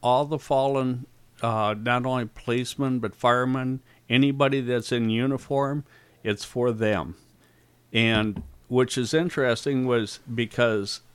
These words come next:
the Saturday the twenty-first, May twenty-first, is the Armed Forces Day. So we're going to invite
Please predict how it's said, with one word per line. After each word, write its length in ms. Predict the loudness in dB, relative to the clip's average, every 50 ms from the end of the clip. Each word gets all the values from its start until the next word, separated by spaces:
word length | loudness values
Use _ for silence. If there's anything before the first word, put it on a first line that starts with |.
| _ _ _ -8
the 360 | -4 -2 0 0 -2 -4 -8
Saturday 600 | -10 -10 -4 0 0 2 2 2 2 0 0 -2
the 140 | -2 -4 -6
twenty-first, 880 | -4 -2 0 0 0 0 -4 -6 -4 -2 0 0 0 -2 -2 -6 -14 _ -20 -20 -20 -20 -20 -20 _ _ _ _
May 200 | -2 0 0 0
twenty-first, 760 | 0 0 0 2 0 0 0 0 2 2 2 0 -2 -8 -14 -20 _
is 340 | -2 0 0 0 0 -4 -6
the 360 | -4 -4 -2 -2 -2 -4 -2 0
Armed 280 | 0 2 2 0 -2 -2
Forces 420 | -2 -2 -2 -2 -4 -6 -6 -6
Day. 340 | -6 -10 -12 -12 -12 -16 -20 -20 _ _ _ _ -20 -20 -20 _ _ _ _ _
So 280 | -14 -2 2 4 4
we're 160 | 6 4 2 2
going 420 | 2 2 2 4 2 2 0 0 -4 _ _ _ _ -6
to 200 | -2 -2 0 2
invite 720 | 0 0 0 2 2 2 2 2 0 -2 -6 -10 -16